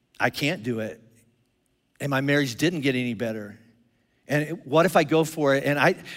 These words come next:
I don't even know what that life would look like, and I can't control what, what might happen if I actually followed God? And then I go, "Oh, time out there." So in order for you to be comfortable about your life,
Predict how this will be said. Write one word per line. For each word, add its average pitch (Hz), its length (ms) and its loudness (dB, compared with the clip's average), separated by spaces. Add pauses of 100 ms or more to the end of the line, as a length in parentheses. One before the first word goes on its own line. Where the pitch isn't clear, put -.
I 160 140 6
don't 208 160 4
even 156 160 0
know 151 60 2
what 143 100 2
that 139 120 4
life 139 260 4
would 113 100 -4
look 151 260 0
like, 127 240 2
and 139 80 2
I 143 80 4
can't 202 240 -4
control 165 320 0
what, 151 160 2
what 147 160 0
might 139 160 0
happen 170 340 4
if 131 140 0
I 139 120 6
actually 139 400 2
followed 147 580 2
God? 139 340 2
And 117 100 -10
then 156 140 -6
I 135 80 -2
go, 123 200 -6
"Oh, 180 40 -10
time 156 260 -4
out 143 140 -4
there." 95 220 -8 (340)
So 139 420 0
in 131 80 -6
order 165 200 0
for 185 100 -6
you 180 60 -2
to 165 60 -4
be 160 100 -8
comfortable 151 580 -4
about 131 80 0
your 127 120 -4
life, 127 460 0